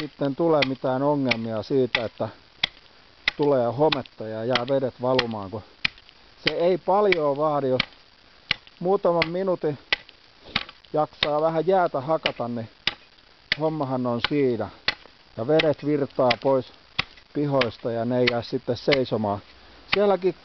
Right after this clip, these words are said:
koulussa, niin eiks ne saa niitä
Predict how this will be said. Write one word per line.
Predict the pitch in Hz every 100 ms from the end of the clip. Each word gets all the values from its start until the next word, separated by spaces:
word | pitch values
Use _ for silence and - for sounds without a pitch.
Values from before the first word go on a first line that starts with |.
| -
koulussa, | 220 202 180 - 170
niin | 175 156 - - - - - - -
eiks | 175 -
ne | 190 190 - -
saa | - 233
niitä | 208 196